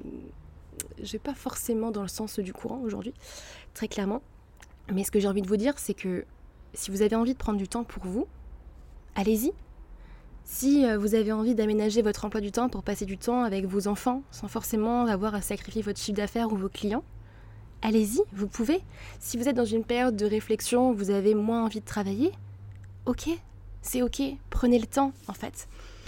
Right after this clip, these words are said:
On est dans une culture du travail qui est tellement forte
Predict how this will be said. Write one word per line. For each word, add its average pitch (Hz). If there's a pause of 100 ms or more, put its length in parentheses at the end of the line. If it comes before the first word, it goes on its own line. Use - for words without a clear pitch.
(300)
On 254
est 285
dans 269
une 247
culture 269
du 220
travail 233
qui 214
est - (280)
tellement 277
forte -